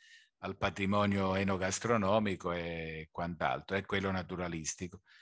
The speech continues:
Quindi grazie ancora per questa opportunità e soprattutto, Monica, da oggi, diciamo, cost-, costruiamo anche un rapporto più, più,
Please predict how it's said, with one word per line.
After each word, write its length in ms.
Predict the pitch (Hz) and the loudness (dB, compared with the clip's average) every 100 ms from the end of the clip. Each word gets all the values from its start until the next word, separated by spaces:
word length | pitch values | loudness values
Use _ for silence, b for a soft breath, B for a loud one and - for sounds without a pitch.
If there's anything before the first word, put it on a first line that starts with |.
| b | b
Quindi 280 | - 107 101 | -10 -6 -2
grazie 420 | 113 139 139 127 | 2 4 4 2
ancora 340 | 117 110 131 113 | 0 2 2 2
per 180 | 110 104 | 0 -2
questa 300 | 120 - 113 | -4 -2 -2
opportunità 800 | 104 113 - 120 120 143 156 - | -2 -4 -2 -4 0 2 2 2
e 120 | 101 | -2
soprattutto, 840 | - 104 113 107 131 - 107 98 B B B - - | -2 0 -2 -2 -6 -2 -2 -2 B B B -16 -6
Monica, 420 | 117 113 104 107 | -2 -2 0 2
da 220 | 120 110 | 4 6
oggi, 320 | 117 117 104 | 4 2 -4
diciamo, 300 | 95 104 90 | -6 -4 -4
cost-, 360 | - 101 - - | -6 -10 -12 -10
costruiamo 520 | 110 - 113 117 113 | -8 -6 0 2 2
anche 200 | 113 104 | -2 -4
un 80 | 101 | -6
rapporto 600 | 110 107 107 104 - 95 | -6 -4 -6 -8 -10 -16
più, 440 | - 98 95 90 90 | -10 -8 -8 -10 -14
più, 200 | 95 92 | -14 -14